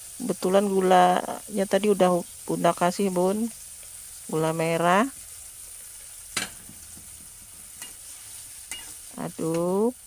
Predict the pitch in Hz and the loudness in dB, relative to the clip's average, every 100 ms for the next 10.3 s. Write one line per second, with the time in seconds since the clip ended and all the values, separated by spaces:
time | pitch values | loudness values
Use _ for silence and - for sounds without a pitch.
0 | - - - - - - - - - - | -20 -20 -20 -20 -20 -20 -20 -20 -20 -20
1 | - - - - 175 190 - 196 196 190 | -20 -20 -14 -4 0 0 -2 0 2 4
2 | 190 190 - 196 196 185 190 - 196 - | 2 0 -2 -2 -2 0 0 2 0 2
3 | 202 196 190 190 202 254 - - - - | 0 0 2 4 4 2 -4 -18 -20 -20
4 | - - - - - - - - - - | -20 -20 -20 -20 -20 -20 -20 -20 -20 -18
5 | - - - - 196 196 185 180 190 190 | -18 -18 -6 2 4 6 6 6 6 6
6 | 190 190 196 208 214 - - - - - | 6 6 8 8 6 2 -14 -16 -16 -18
7 | - 185 185 190 190 202 190 208 226 185 | -4 2 4 4 4 2 4 6 6 6
8 | 160 - - - 170 170 170 170 - 175 | 6 4 -6 0 2 4 6 6 2 0
9 | 180 226 190 185 190 185 190 - 196 - | 2 4 4 4 4 2 2 4 2 2
10 | 202 208 | 2 2